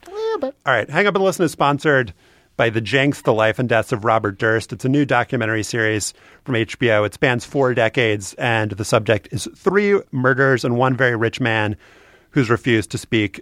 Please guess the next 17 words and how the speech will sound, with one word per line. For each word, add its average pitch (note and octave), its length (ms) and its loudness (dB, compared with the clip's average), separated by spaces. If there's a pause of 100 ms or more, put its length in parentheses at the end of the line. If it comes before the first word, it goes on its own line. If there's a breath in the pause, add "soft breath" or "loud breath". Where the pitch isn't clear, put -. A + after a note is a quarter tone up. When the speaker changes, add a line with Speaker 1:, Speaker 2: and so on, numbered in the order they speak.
Speaker 2:
until A2+ 360 -2
now. G#2 440 0
Uh, G#2+ 240 -2
Andrew C3 320 0
Jarecki A2 640 -2 (480 soft breath)
is A#2 160 -2
the A#2 100 0
filmmaker. G#2 600 -2
He B2+ 80 -6
did A#2 160 -6
Capturing G#2+ 400 -2
the G2+ 60 -2
Friedmans, G2+ 420 -4
which G2+ 120 -12
is G#2 120 -10
a G#2+ 60 -4
fantastic A2 840 -2